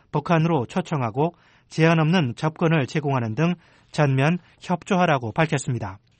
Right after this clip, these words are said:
아울러 유엔 인권 최고대표 사무소가 북한을 방문할 수 있도록 초청할 것을 권고했습니다.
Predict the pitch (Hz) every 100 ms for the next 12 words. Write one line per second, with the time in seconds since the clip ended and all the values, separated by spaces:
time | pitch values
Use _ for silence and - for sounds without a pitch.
0 | _ - - - 147 156 180 107 - _
1 | _ 151 180 143 113 - 160 156 160 170
2 | 135 - 190 170 151 170 165 135 117 117
3 | 160 170 _ _ - 151 170 156 175 185
4 | 131 151 170 151 147 120 127 165 - _
5 | _ - 190 - 185 170 160 147 151 120
6 | 175 156 135 - 123 104